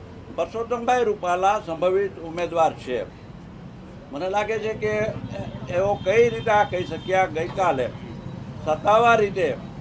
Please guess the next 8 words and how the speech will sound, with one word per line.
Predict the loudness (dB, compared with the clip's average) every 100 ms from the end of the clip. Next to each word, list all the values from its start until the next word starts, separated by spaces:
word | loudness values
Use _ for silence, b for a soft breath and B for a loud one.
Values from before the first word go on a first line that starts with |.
| -2
રાજકોટના | 2 2 2 -2 -2 -2 0
પ્રજાજનોની | 0 4 4 4 0 -4 -4 -4
ઉપસ્થિતિમાં | -2 -2 0 -2 -2 -4 -6 -8 -14 -12 -12 -12 -12 -10
ભારતીય | -2 0 0 -2
જનતા | -4 0 0
પક્ષે | 0 -2 -4 -6 -6 -10 -14 -14 -14 -14 -14 -14 -8
જે | -2 6 6
રીતે | 4 0 -2